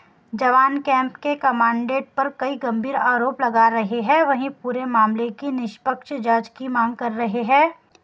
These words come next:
रविवार को जवानों ने सुबह करीब साढ़े आठ बजे पूरी जलेबी और काबुली चने की सब्जी का नाश्ता किया था। इसके बाद दोपहर करीब डेढ़ से दो बजे के बीच अचानक कुछ जवान बीमार पड़ने लगे,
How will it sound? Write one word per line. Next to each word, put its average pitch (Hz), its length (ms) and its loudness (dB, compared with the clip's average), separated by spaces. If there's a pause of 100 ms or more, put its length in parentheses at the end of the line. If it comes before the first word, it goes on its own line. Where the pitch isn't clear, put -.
(100)
रविवार 339 380 4
को 427 120 4
जवानों 311 380 6
ने 330 140 8
सुबह 285 320 2
करीब 285 300 2
साढ़े 262 300 2
आठ 269 280 4
बजे 277 340 2
पूरी 277 300 0
जलेबी 240 480 0
और 285 160 2
काबुली 240 400 2
चने 233 300 -2
की 269 160 -4
सब्जी 226 340 -4
का 269 120 -2
नाश्ता 226 480 -2
किया 247 260 -4
था। 359 160 2
इसके 320 340 2
बाद 240 240 4
दोपहर 240 500 0
करीब 247 340 -4
डेढ़ 254 220 0
से 302 200 0
दो 233 220 2
बजे 233 300 -2
के 262 180 -6
बीच 285 280 0
अचानक 269 520 2
कुछ 277 160 -2
जवान 233 420 2
बीमार 233 340 2
पड़ने 247 300 -2
लगे, 254 300 2